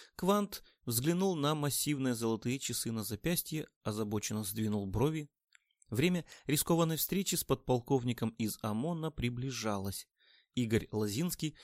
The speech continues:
хорошо просчитывал стратегию своего разветвлённого бизнеса, но, как каждый предприниматель, получивший серьёзное образование в области точных наук,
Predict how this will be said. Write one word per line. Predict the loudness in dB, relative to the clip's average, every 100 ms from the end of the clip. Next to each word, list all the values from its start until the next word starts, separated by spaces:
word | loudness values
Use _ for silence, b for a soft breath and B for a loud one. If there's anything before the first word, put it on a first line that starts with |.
| B
хорошо | -2 0 2 0
просчитывал | 2 2 0 0 0 0
стратегию | 0 -2 2 0 2 0
своего | 0 0 2 2
разветвлённого | 0 -2 -2 0 0 0 -2
бизнеса, | -2 -2 0 0 0 -2 -4 b
но, | -2 2 2
как | 2 0 0 -2
каждый | 0 2 0
предприниматель, | -4 -4 -2 0 0 0 -2 -4 B B
получивший | -2 0 2 0 0 0
серьёзное | 0 0 0 0 -2
образование | 0 0 2 2 0 0
в | 0
области | 2 0 -2 -2
точных | -2 -2 -4 -2
наук, | 0 -2